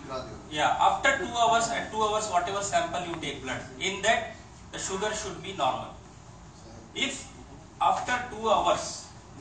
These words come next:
Speaker 2: of carbohydrate load, the glucose is more than two hundred, it means he is having diabetes. Okay? So these three criteria.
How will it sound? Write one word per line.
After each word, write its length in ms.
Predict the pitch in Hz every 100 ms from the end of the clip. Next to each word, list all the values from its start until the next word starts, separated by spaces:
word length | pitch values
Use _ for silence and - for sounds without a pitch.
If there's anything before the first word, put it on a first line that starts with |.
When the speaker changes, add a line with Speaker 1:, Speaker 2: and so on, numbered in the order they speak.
| - - - - - - - - - - - - -
Speaker 2:
of 280 | 156 170 -
carbohydrate 760 | 208 165 185 175 170 175 165 151
load, 240 | 156 - - 135
the 80 | 139 135
glucose 480 | 170 175 190 180
is 60 | -
more 220 | 165 -
than 240 | 160 175 -
two 160 | 160
hundred, 400 | 160 143 135 131 - - - - -
it 100 | 135 -
means 200 | 160 160
he 140 | 170 151
is 80 | 127
having 260 | - - 90 - -
diabetes. 540 | - 131 127 113 - - -
Okay? 200 | - - - - -
So 80 | -
these 240 | 180 254
three 220 | - 220 226
criteria. 500 | 190 - 131 113